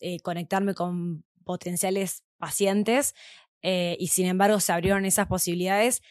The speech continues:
Desafíos, creo que lo que hablamos hoy sobre el tema de la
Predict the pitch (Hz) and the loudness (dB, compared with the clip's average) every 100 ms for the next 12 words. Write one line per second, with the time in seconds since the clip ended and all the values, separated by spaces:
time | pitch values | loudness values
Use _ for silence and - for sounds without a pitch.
0 | _ _ _ 170 170 214 214 220 180 262 | _ _ _ -10 6 8 10 6 4 4
1 | 285 294 - 226 226 202 196 190 185 180 | 4 4 2 2 2 2 2 2 2 0
2 | - 185 180 180 190 208 208 185 202 208 | -2 -4 -2 -2 0 0 -2 -2 -2 -2
3 | 202 185 165 180 196 190 170 160 156 | -4 -6 -6 -6 -6 -4 -6 -6 -10